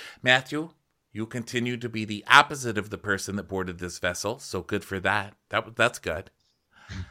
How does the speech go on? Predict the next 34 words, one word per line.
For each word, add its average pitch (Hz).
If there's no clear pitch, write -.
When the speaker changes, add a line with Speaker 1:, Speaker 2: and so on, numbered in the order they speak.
Speaker 1:
Uh, 113
Speaker 2:
And 127
of 110
course, 139
by 113
that, 113
I 107
mean, 104
when 92
you 92
boarded 95
the 87
vessel, 92
you 85
seemed 90
like 85
someone 92
that 82
was 78
agreeable 104
and 90
pleasant 101
to 101
be 120
around. 73
So 113
congratulations 104
for 82
being 87
the 90
opposite 98
of 80
that 80
person. 92